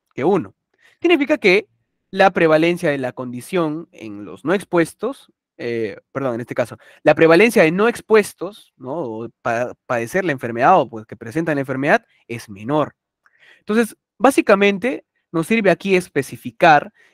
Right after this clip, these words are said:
que cuando el R P es mayor a uno, significa que la condición de los expuestos es más relevante, o sea, es más encontrable, ¿no? Se encuentra más. Entonces, supongamos que estamos investigando la prevalencia de una enfermedad cardíaca en dos grupos, ¿no? Como les comenté,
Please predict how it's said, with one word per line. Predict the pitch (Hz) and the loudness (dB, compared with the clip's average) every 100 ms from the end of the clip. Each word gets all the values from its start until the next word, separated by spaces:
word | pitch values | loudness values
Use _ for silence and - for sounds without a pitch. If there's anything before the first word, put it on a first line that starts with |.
| _ | _
que | - 147 135 - | -2 0 0 -2
cuando | 160 156 156 | 0 0 2
el | |
R | 233 226 | 2 2
P | 180 196 | 0 -4
es | 175 | -2
mayor | 147 170 151 | -2 2 2
a | |
uno, | 147 151 202 339 - | 0 -4 -8 -12 -10
significa | 143 131 156 175 | -8 -8 -8 -8
que | 147 151 151 | -4 -4 -2
la | 135 | -4
condición | 139 135 131 135 - 196 185 190 _ - | -4 -6 -6 -8 -2 -2 -2 -8 _ -16
de | 127 | -14
los | 113 | -14
expuestos | - - 170 165 - 247 - _ _ _ _ _ - | -18 -4 -2 -2 -2 -6 -6 _ _ _ _ _ -4
es | 160 170 | -4 0
más | 170 | 0
relevante, | 165 120 139 127 110 | 0 0 0 -2 -8
o | 113 | -6
sea, | 143 | -4
es | 156 | 0
más | 156 170 _ _ | -2 -2 _ _
encontrable, | 135 139 135 117 110 156 139 107 101 131 | -10 -8 -8 -10 2 4 4 0 -12 -18
¿no? | 117 135 | -14 -12
Se | 139 | -10
encuentra | 110 139 131 113 | -8 -8 -6 -2
más. | 135 113 - - _ _ _ _ _ _ _ _ _ _ _ | -2 -2 -8 -20 _ _ _ _ _ _ _ _ _ _ _
Entonces, | - 220 240 | 0 2 2
supongamos | - 226 269 285 330 285 240 - | 0 -2 0 4 6 4 2 -4
que | 180 | -4
estamos | 220 214 220 190 | -4 -4 -6 -6
investigando | 165 147 175 170 196 202 220 | -6 -4 0 4 4 2 0
la | 156 | 0
prevalencia | 151 143 156 170 180 | 0 0 0 -2 -2
de | |
una | 170 | -4
enfermedad | 147 127 143 156 | -6 -4 -6 -2
cardíaca | 120 131 156 170 160 | -4 0 0 2 -2
en | |
dos | 123 | -6
grupos, | 117 107 - 139 | -10 -16 -14 -10
¿no? | 202 | -6
Como | 143 | -6
les | 117 | -8
comenté, | 117 113 113 95 | -10 -12 -6 -8